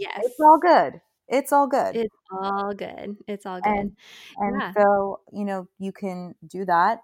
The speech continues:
Speaker 1: And if you live near family, if you're in a pod with anybody, you can try to ask somebody to come help out with the kids while you go do something quick with your partner,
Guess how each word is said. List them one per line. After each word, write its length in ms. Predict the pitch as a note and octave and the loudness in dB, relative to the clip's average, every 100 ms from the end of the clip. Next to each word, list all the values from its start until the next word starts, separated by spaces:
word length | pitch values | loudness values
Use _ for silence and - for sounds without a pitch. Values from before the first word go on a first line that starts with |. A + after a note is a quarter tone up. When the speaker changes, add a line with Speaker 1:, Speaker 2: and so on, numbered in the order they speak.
| - | -8
Speaker 1:
And 480 | F#3+ F3+ F3+ F3+ F3+ | -6 -6 -6 -10 -12
if 260 | - F3+ - | -10 -10 -8
you 140 | F3+ | -8
live 240 | F3+ F3+ F3+ | -4 -4 -6
near 220 | F3+ E3+ | -8 -10
family, 760 | - C#3+ C#3+ F3 G3+ G#3 G#3+ | -6 -4 -2 -4 -4 -4 -4
if 120 | G3 - | -6 -8
you're 120 | D3+ | -8
in 140 | E3 | -8
a 60 | D3 | -12
pod 400 | - - C#3+ E3 | -12 -10 -4 -4
with 120 | F#3+ | -4
anybody, 400 | G3 G3 G3 G3 | -8 -6 -4 -4
you 240 | G#3 G#3+ F3+ | -6 -8 -10
can 200 | - D3 | -10 -10
try 220 | - D3+ | -6 -4
to 120 | D#3+ - | -4 -8
ask 340 | C#3+ D#3 - _ _ | -10 -10 -12 _ _
somebody 500 | - D#3 D#3+ D#3+ D#3+ - | -14 -12 -10 -12 -12 -8
to 320 | D#3 D3+ D3+ _ _ _ - | -4 -2 -4 _ _ _ -14
come 460 | - D3+ D3 D3 C#3+ - | -6 -4 -4 -8 -12 -16
help 280 | - D3+ C#3+ | -8 -6 -2
out 320 | C#3+ C#3 D3 | 0 0 -2
with 160 | - - | -8 -16
the 60 | - | -16
kids 460 | - C#3+ D3+ D#3 | -8 -6 -6 -8
while 360 | D3 C#3 C#3 D3+ | -6 -4 -4 -6
you 160 | D3 D3+ | -10 -8
go 220 | D3+ D3 | -6 -8
do 160 | D3 D3 | -10 -12
something 380 | D3 C#3+ D3 | -12 -14 -14
quick 200 | - C#3 - | -12 -12 -12
with 140 | C#3+ | -14
your 80 | C#3+ | -16
partner, 640 | - C#3 C#3 F3+ G#3 A3+ | -10 -8 -8 -10 -10 -10